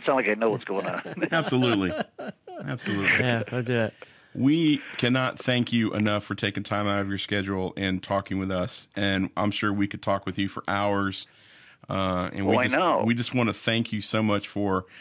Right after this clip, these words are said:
Speaker 2: not only, uh, talking with us tonight, but also, you know, your gift of the voice of Rod Serling and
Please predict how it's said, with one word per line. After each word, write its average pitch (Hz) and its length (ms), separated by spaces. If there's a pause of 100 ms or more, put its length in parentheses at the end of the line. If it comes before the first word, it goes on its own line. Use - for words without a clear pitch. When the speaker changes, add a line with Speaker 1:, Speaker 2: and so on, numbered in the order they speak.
(160)
Speaker 2:
not 156 240
only, 113 540 (160)
uh, - 80 (200)
talking 107 280
with 101 120
us - 80
tonight, 95 260
but 104 100
also, 107 560 (380)
you 104 100
know, 98 260
your 107 200
gift 107 440
of 95 520
the 101 120
voice 98 320
of 92 140
Rod 87 220
Serling 110 500
and 92 80